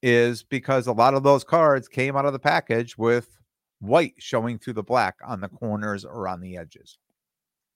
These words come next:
Um, I'm always reading, always reading in these Facebook groups, like, so many people warning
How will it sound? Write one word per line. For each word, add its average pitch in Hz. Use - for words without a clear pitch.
Um, 90
I'm 131
always 190
reading, 104
always 135
reading 113
in 120
these 104
Facebook 101
groups, -
like, 87
so -
many 131
people 104
warning 101